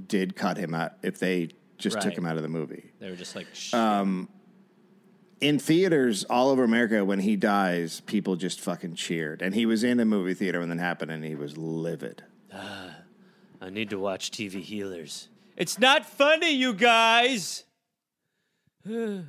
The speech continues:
Speaker 1: the film The Glimmer Man, Steven's new religion reared up. Steven Tobolowsky plays a serial killer who Steven is supposed to kill.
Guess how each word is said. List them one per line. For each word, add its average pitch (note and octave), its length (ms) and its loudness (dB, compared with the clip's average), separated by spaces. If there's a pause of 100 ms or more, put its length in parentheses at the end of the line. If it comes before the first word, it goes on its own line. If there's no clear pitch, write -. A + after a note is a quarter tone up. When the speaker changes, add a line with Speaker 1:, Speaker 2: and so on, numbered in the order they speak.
(480)
Speaker 1:
the G3+ 80 6
film F4+ 240 4
The F4+ 80 4
Glimmer D3+ 300 6
Man, E2 420 0 (240)
Steven's F3+ 420 2
new E3+ 120 4
religion A2+ 460 4
reared E2 280 0
up. - 160 -8 (760)
Steven A#3 520 2 (260)
Tobolowsky A2 720 2
plays F2+ 540 -4
a - 140 -8
serial G#3 340 0
killer D#2+ 540 -6
who G2 160 -4
Steven G2 340 -2
is G2 80 -2
supposed E2 280 -8
to - 60 -10
kill. - 360 -10